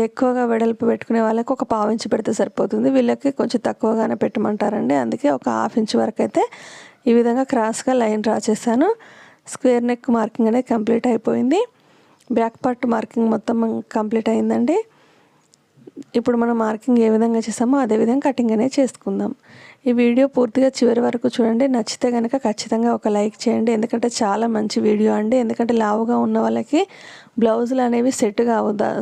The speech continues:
సాధారణంగా అవి సె-, ఎందుకు సెట్ కావు అనేది ఇట్లాంటి చిన్న చిన్న సెట్టింగ్ అనేది చేసుకుంటే ఖచ్చితంగా సెట్ అవుతుందండి. చాలా మీకు చెప్పడానికి చాలా కష్టంగా నేనైతే చెప్తున్నానండి, మీకు అర్థం కావడం కోసము. అందుకే చిన్న ఒక లైక్ అయితే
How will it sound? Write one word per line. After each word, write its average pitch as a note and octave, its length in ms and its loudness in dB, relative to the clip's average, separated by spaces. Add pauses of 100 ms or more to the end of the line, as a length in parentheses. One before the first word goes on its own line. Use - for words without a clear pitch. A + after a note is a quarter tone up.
సాధారణంగా A3 600 0 (600)
అవి A#3 180 0 (100)
సె-, A#3+ 160 0
ఎందుకు B3 320 0
సెట్ A#3 260 0
కావు A3+ 220 0
అనేది A3 360 2
ఇట్లాంటి A#3 400 0
చిన్న A3+ 140 2 (100)
చిన్న A#3 160 2 (120)
సెట్టింగ్ A3+ 380 0
అనేది A3 240 0
చేసుకుంటే A3+ 480 0
ఖచ్చితంగా A3 520 -2
సెట్ G#3+ 200 -2
అవుతుందండి. G#3+ 520 -2 (1400)
చాలా A#3 260 2 (120)
మీకు A#3 160 -2 (120)
చెప్పడానికి A#3+ 540 -2 (100)
చాలా A3+ 200 0 (100)
కష్టంగా A#3 580 0
నేనైతే A3+ 340 0
చెప్తున్నానండి, A3 720 0 (600)
మీకు A#3+ 180 2
అర్థం A3 320 -2
కావడం A3+ 400 0
కోసము. A#3 340 0 (640)
అందుకే A3+ 240 2 (120)
చిన్న A#3 340 2
ఒక A3 120 -4 (100)
లైక్ G#3+ 240 -2
అయితే A3 140 -4